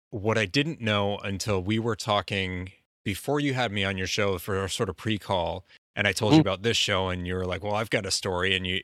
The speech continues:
Speaker 1: you hit me with a little bit of it, and I don't wanna give it away, but I was totally blown away. I would never had, I,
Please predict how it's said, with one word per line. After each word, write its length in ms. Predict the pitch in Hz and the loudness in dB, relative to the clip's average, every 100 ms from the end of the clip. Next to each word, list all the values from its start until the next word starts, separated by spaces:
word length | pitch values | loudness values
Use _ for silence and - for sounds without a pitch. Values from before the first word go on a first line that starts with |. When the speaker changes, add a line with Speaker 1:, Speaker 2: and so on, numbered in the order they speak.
| - | -6
Speaker 1:
you 280 | 113 104 92 | -4 -2 -2
hit 220 | 135 135 | -2 0
me 80 | 123 | 0
with 160 | 101 | 0
a 40 | 98 | 0
little 180 | 98 95 | 0 0
bit 140 | 87 | -4
of 100 | 95 | -2
it, 140 | 95 - | -2 -2
and 80 | 113 | -4
I 40 | |
don't 100 | 104 | -2
wanna 140 | 117 | 0
give 160 | 107 110 | 0 0
it 40 | |
away, 440 | 104 95 104 90 85 - - - - - _ | 0 0 2 2 0 -6 -18 -18 -18 -20 _
but 140 | 117 113 | 0 2
I 80 | 117 | 2
was 240 | 135 - - _ - | 4 2 -4 _ -8
totally 460 | - - 202 170 101 | -4 2 2 2 0
blown 340 | 82 110 117 | 2 2 4
away. 260 | 104 98 110 | 2 4 4
I 60 | 95 | 4
would 160 | 98 | 0
never 400 | 101 113 120 131 | 2 2 4 2
had, 460 | 117 113 101 92 104 _ _ - | 2 4 2 0 -6 _ _ -4
I, 120 | 123 | -2